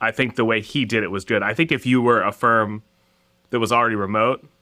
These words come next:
like you, if you were gonna buy a firm now,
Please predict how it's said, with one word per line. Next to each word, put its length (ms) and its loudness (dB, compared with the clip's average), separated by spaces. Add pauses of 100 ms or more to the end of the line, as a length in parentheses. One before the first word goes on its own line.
(100)
like 160 -2
you, 500 0
if 140 -4
you 100 4
were 60 2
gonna 220 0
buy 180 0
a 60 -2
firm 280 0
now, 360 -2